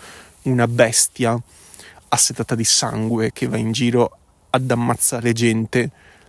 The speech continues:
per il suo puro divertimento personale. Non è questo, non è un serial killer Musashi Miyamoto. E Inoue cerca in tutti i modi di dargli la-, una dignità anche filosofica. Eh,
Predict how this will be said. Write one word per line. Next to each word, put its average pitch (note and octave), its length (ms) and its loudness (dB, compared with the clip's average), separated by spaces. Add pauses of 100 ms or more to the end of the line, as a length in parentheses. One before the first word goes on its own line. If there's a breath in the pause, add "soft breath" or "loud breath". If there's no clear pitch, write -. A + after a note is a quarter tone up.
per A#2+ 160 -2
il B2 80 0
suo - 160 0
puro A#2+ 380 2
divertimento A2 680 -4
personale. A2 600 -4
Non E3 100 -2
è C3 140 0
questo, - 260 -4
non A2 120 0
è - 20 2
un C3 120 0
serial A2 420 0
killer - 500 -4
Musashi B2 440 -4
Miyamoto. B2 480 -6 (400 loud breath)
E - 140 -10 (160)
Inoue D3 400 4 (480 loud breath)
cerca - 380 0
in A2+ 80 -2
tutti - 240 -2
i B2 40 0
modi C#3+ 220 2
di B2+ 100 2
dargli B2 300 4
la-, B2+ 120 4
una B2+ 180 2
dignità B2+ 640 0
anche D#3 340 2
filosofica. - 800 -2 (680 loud breath)
Eh, - 280 -8